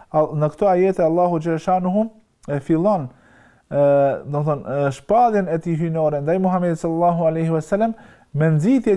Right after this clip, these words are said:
që ai të lexon dhe të mëson. Do të thonë, thot se kjo që do të vjen tani,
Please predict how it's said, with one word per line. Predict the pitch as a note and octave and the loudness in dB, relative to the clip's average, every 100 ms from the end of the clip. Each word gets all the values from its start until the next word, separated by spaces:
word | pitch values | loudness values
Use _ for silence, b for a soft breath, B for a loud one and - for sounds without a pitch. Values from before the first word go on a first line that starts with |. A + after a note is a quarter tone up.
| F#3 | 2
që | F#3 | 2
ai | F3+ | 2
të | F3+ E3 | 0 -2
lexon | D#3 D#3 F#3+ F#3 - A#2+ | 0 0 -2 -4 -8 0
dhe | C#3 D#3+ | 0 0
të | E3 D#3+ | 0 0
mëson. | D#3 G3+ D3 - _ _ _ _ _ _ _ - | 0 0 0 -4 _ _ _ _ _ _ _ -10
Do | A#2+ B2+ | -4 -2
të | C#3 | 0
thonë, | F3+ F3 B B B _ - | 0 -2 B B B _ 0
thot | G3+ G#3+ | 0 0
se | F3 | -4
kjo | D#3+ G#3 G#3+ E3+ | -2 0 0 -2
që | - E3+ | -2 0
do | E3 | 0
të | D#3+ | -2
vjen | F3+ G#3+ F#3 | -2 -2 0
tani, | F3 E3+ | -2 -2